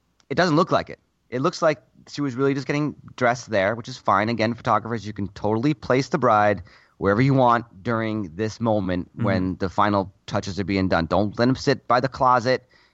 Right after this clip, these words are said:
Speaker 1: where there's no light in the corner. Be like, just step up, say something. Be like, "Okay, no, girls, can we just move this whole operation to the window?"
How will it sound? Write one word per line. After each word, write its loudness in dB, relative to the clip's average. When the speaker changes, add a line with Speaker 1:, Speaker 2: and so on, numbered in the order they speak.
Speaker 1:
where 0
there's 0
no 4
light 4
in -6
the -4
corner. -2
Be -2
like, -2
just -12
step -2
up, 0
say -2
something. -4
Be -4
like, -4
"Okay, -4
no, 0
girls, 2
can -8
we -4
just -10
move -2
this -4
whole 4
operation 2
to -2
the 0
window?" 2